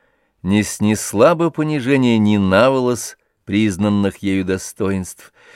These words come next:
Всякая фальшивая нота в его характере или уме произвела бы потрясающий диссонанс.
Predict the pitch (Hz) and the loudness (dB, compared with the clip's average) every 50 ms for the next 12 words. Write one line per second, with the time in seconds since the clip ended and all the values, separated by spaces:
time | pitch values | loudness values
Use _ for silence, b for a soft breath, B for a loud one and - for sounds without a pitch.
0 | B B B B - - 190 214 220 214 - 208 202 196 - 202 196 - - - | B B B B -4 0 2 2 2 2 2 2 2 2 0 -2 -4 -4 -4 -4
1 | 190 180 180 180 175 160 143 143 151 151 151 - 156 143 147 143 139 143 - - | -2 0 0 0 0 2 2 2 2 0 0 -4 -8 -6 -6 -8 -8 -8 -8 -6
2 | 135 135 131 123 - - - 107 107 104 b b b b b b 101 95 92 92 | -4 -4 -4 -4 -6 -8 -8 -6 -6 -8 b b b b b b -4 -2 -2 -2
3 | 92 92 92 92 90 98 117 127 123 B B B B B B - 104 95 95 90 | -2 -2 0 0 2 2 2 2 0 B B B B B B -8 -4 -4 -4 -2
4 | 85 92 92 98 95 90 87 - 90 - 95 87 - - - - 101 120 143 143 | -2 0 0 0 0 0 -2 -8 -8 -8 -8 -8 -8 -6 -2 0 0 0 0 -2
5 | - - - 143 131 135 139 - - - 131 131 131 127 117 113 - - | -8 -10 -10 -10 -10 -10 -10 -10 -8 -8 -6 -4 -4 -4 -4 -6 -10 -16